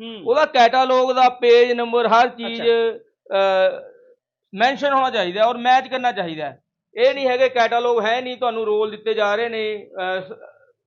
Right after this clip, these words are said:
Speaker 2: ਜੰਬੋ ਰੋਲ।
Speaker 1: ਠੀਕ ਹੈ ਬਾਈ। ਬਾਈ ਦਿੱਲੀ ਵਾਲੇ ਰੇਟਾਂ ਨੂੰ ਵੀ ਮਾਤ ਪਾ ਦੋਗੇ?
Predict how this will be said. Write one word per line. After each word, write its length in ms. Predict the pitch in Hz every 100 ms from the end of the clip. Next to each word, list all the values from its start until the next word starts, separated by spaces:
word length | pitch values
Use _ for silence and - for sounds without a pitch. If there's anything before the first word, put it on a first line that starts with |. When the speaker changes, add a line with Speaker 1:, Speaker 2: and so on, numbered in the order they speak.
| _ 160
Speaker 2:
ਜੰਬੋ 360 | 196 202 220
ਰੋਲ। 480 | 214 208 208 214 208 _ _
Speaker 1:
ਠੀਕ 240 | 277 277
ਹੈ 60 | 262
ਬਾਈ। 200 | 233 202 - - 220
ਬਾਈ 180 | 349 294
ਦਿੱਲੀ 380 | 220 269 302
ਵਾਲੇ 200 | 330 330
ਰੇਟਾਂ 300 | 330 330 330
ਨੂੰ 100 | 330
ਵੀ 80 | 339
ਮਾਤ 280 | 311 302 302
ਪਾ 180 | 285 285
ਦੋਗੇ? 440 | 302 277 262 -